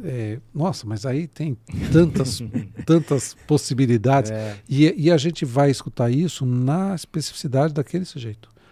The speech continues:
Speaker 1: Claro, tem questões que são típicas, eu sei que você pode imaginar nas relações parentais e tudo mais,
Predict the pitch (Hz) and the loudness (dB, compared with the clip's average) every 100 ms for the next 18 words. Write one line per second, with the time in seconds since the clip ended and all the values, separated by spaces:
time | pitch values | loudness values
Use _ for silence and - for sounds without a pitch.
0 | _ - 175 127 - 151 147 113 - _ | _ -2 2 2 4 4 4 -2 -12 _
1 | _ 117 - 135 123 - - 117 110 147 | _ -8 -6 -4 -4 -4 -8 -8 -4 -4
2 | 147 - - 104 104 107 117 104 - 110 | -4 -8 -14 -12 -14 -12 -12 -12 -14 -8
3 | 117 110 107 104 104 123 107 101 110 98 | -6 -4 -4 -4 -4 -2 -4 -6 -6 -8
4 | - 131 127 110 - - 110 101 127 123 | -6 -4 -2 -2 -6 -8 -8 -6 -2 -2
5 | - 123 127 156 - | -4 -4 -2 -2 -4